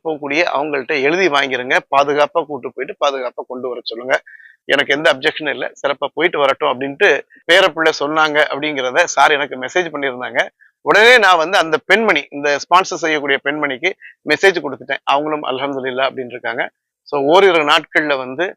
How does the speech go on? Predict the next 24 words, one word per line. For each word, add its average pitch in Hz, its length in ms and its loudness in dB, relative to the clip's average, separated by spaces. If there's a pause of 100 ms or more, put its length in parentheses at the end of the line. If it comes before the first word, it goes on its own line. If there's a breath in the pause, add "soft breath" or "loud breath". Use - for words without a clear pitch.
(340 soft breath)
இந்த 135 200 -4 (280)
பாஸ்போர்ட் 151 440 2
எடுக்கக்கூடிய 135 460 -8 (220)
வேலைகள் 135 420 -2
நடக்கும். 127 420 -6 (500 soft breath)
நல்ல 180 260 4 (200)
திறமான 175 440 2 (160)
ஒரு 139 260 -4
ஹஜ் 165 240 0 (120)
உம்ரா 151 240 0 (260)
ஏஜென்ட்டா 143 380 -2 (160)
வந்து 135 240 -8
நம்ம, 131 260 -4
நம்ம 170 220 2
ஊர்லயே 202 280 6
இருக்காங்க, 143 380 -2
காயல்பட்டணத்துலயும் 147 720 -2
நிறைய 139 200 -2
பேர் 135 140 -6
இருக்காங்க. 120 340 -8 (460 soft breath)
So 185 120 2 (160)
நமக்கு 165 260 0
வேண்டப்பட்டவங்களும் 202 680 2
இருக்கிறாங்க. 131 320 -6